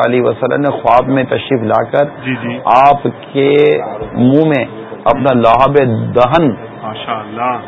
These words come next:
Speaker 1: یعنی اپنا تھوک مبارک
Speaker 2: سبحان اللہ۔
Speaker 1: داخل فرمایا اور، آ، ارشاد فرمایا کہ جاؤ، اللہ تعالیٰ تمہیں برکت عطا فرمائے۔
Speaker 2: کیا کہنے۔
Speaker 1: تو آج ہم نے دیکھا ہے کہ دنیا بھر میں شافعی بہت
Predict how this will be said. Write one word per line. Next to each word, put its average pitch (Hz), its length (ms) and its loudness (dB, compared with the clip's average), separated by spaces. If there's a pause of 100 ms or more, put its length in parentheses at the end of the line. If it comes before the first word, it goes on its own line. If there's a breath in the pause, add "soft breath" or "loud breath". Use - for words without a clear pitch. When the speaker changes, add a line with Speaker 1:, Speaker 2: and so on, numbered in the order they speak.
Speaker 1:
یعنی 120 140 0
اپنا 127 340 0
تھوک 143 240 -2
مبارک 127 420 4 (720)
Speaker 2:
سبحان 117 200 -10
اللہ۔ 104 260 -12
Speaker 1:
داخل 123 300 2
فرمایا 135 500 4 (540)
اور، 123 380 4 (680)
آ، 110 580 4
ارشاد 131 500 0
فرمایا 131 460 2
کہ 127 160 0
جاؤ، 120 380 4 (720)
اللہ 127 240 4
تعالیٰ 127 400 2
تمہیں 113 360 -2 (360)
برکت 123 540 2
عطا 104 300 -2
فرمائے۔ 95 280 -2
Speaker 2:
کیا 120 240 -4
کہنے۔ 101 380 -14 (180)
Speaker 1:
تو 117 80 2
آج 135 200 4
ہم 143 80 2
نے 147 140 2
دیکھا 127 340 0 (100)
ہے 135 120 0
کہ - 180 -2
دنیا 123 420 0
بھر 120 240 0
میں 131 260 0 (560 loud breath)
شافعی 135 920 0
بہت 135 440 -2